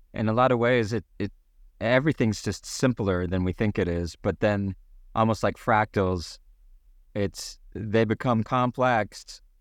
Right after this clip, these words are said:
when you compound all of these things into, you know, looking at our calendars. And you're like, "Wow," like, at,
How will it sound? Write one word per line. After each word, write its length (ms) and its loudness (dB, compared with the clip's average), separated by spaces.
when 280 2
you 140 2
compound 480 2
all 160 4
of 100 0
these 180 -2
things 300 -2
into, 520 -2
you 80 -2
know, 140 0
looking 360 2
at 80 2
our 180 -2
calendars. 600 0
And 140 0
you're 160 2
like, 220 0
"Wow," 340 2
like, 220 -2
at, 120 -4